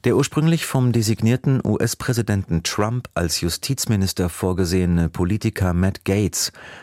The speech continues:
hat einem Bericht zufolge eine Minderjährige für Geschlechtsverkehr bezahlt. Zu diesem Ergebnis kommt die Ethikkommission des Repräsentantenhauses. Aus dem Bericht zitieren mehrere Medien.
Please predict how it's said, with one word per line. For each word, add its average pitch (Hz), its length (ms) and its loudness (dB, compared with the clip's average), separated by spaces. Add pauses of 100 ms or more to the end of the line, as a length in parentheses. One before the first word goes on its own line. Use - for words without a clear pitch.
hat - 320 -6
einem 78 460 0
Bericht 90 340 -2
zufolge 113 640 -2
eine 90 280 0
Minderjährige 87 840 0
für 87 300 -2
Geschlechtsverkehr 85 760 -2
bezahlt. - 540 -6 (580)
Zu 76 200 -4
diesem 80 240 0
Ergebnis 82 520 -2
kommt 98 400 -4
die 87 240 -2
Ethikkommission 80 1000 0
des 73 200 -2
Repräsentantenhauses. 73 1300 -2 (720)
Aus - 140 -2
dem 123 120 2
Bericht 113 360 0
zitieren 117 560 2
mehrere 80 360 2
Medien. 71 580 0